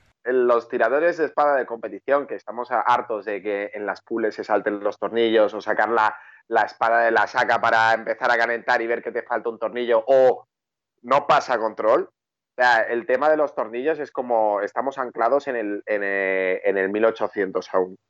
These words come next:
¿sabes? Y los neps han conseguido que esto ya no sea un problema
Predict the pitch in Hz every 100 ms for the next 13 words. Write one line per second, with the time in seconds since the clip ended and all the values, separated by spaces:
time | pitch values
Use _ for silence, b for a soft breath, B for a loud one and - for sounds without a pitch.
0 | - 101 151 - B B B _ 123 123
1 | 120 113 135 165 - 127 143 160 156 156
2 | 160 165 160 135 127 123 120 120 127 175
3 | 151 147 143 156 139 135 151 170 175